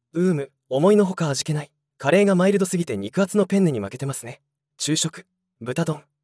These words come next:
十勝豚丼っぽく、このタイプの豚丼も肉の食べ応えがあって好みです。夕食、イカの唐揚げ。食材調達ついでにお惣菜コーナーでつい、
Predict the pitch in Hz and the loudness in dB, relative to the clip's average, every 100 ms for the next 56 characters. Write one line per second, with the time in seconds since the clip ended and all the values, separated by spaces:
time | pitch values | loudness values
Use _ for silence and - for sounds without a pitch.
0 | _ - 135 202 208 185 175 165 - 151 | _ -8 -4 -2 -2 0 0 -2 -4 -14
1 | - _ _ - 156 202 226 190 151 117 | -16 _ _ -2 0 2 2 0 -2 -2
2 | 131 139 139 113 117 196 190 170 180 185 | -2 -2 -2 -4 -2 0 0 0 0 0
3 | 180 180 - 139 - 165 131 - - - | 2 0 -2 -8 -4 -2 -4 -8 -12 -16
4 | _ _ - 127 151 151 - - _ _ | _ _ -6 -2 -2 -4 -10 -20 _ _
5 | - 120 180 196 180 165 160 151 _ _ | -16 -6 -2 0 0 -2 -2 -6 _ _
6 | _ _ _ - 143 - 208 196 196 190 | _ _ _ -6 -4 0 2 2 0 -2
7 | 185 - 190 151 107 101 190 190 208 208 | -4 -2 0 0 -2 0 0 2 0 0
8 | 180 127 110 - 131 | 0 -2 -6 -10 -12